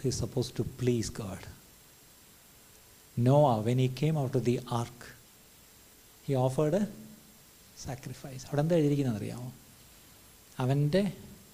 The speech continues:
ആ യാഗം അങ്ങോട്ട് മുകളിലോട്ട് പോയപ്പം അത് മണത്തു, സ്വർഗം മണത്തു, എന്നിട്ട് ദൈവം ഇറങ്ങി വന്നു. That's the response of our worship. When we really worship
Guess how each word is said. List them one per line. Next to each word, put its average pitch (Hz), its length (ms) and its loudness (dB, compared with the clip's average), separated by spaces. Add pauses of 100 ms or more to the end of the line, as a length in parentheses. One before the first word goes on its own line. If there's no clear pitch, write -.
(920)
ആ 135 140 -2
യാഗം 135 560 2 (380)
അങ്ങോട്ട് 131 220 -4
മുകളിലോട്ട് 143 500 2 (320)
പോയപ്പം 131 380 0 (880)
അത് 127 120 -2
മണത്തു, 117 600 -2
സ്വർഗം 143 840 0
മണത്തു, 110 480 -4
എന്നിട്ട് 120 520 -6
ദൈവം 127 360 2 (1000)
ഇറങ്ങി 123 340 0
വന്നു. 92 280 -10 (920)
That's 185 220 0
the 120 120 2
response 147 360 0
of 123 100 -8
our 101 200 -12
worship. - 460 -16 (1120)
When 135 160 6
we 131 120 6
really 170 480 8
worship 147 480 4